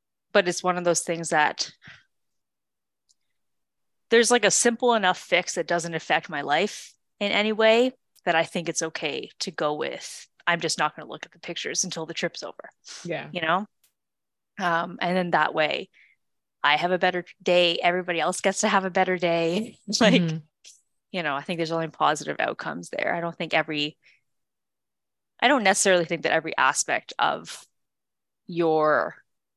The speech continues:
Speaker 1: eating disorder or diet culture issues needs to be addressed in full. Does that make
Speaker 2: Mm-hmm.
Speaker 1: sense at all? Or
Speaker 2: Yeah.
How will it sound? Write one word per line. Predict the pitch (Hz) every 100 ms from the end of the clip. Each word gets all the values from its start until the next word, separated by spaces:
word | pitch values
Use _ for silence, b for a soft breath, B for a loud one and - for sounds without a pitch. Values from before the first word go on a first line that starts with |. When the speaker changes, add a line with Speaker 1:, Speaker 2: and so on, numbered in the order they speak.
| _
Speaker 1:
eating | 185 170 175 160
disorder | 160 - 165 160 160
or | - 156 151 139 156 - _ b b b b _
diet | 170 175 156 156
culture | - 165 - 165 156
issues | 143 156 - 156 156 - - _ _
needs | 165 160 156 - -
to |
be | 151 143 143
addressed | 143 147 147 135 - -
in | - 151
full. | 156 - - - - _ _ _ _
Does | -
that | 202
make | 190
Speaker 2:
Mm-hmm. | 175 175
Speaker 1:
sense | 202 -
at |
all? | 214 220 214
Or | 160 156
Speaker 2:
Yeah. | 202 170 170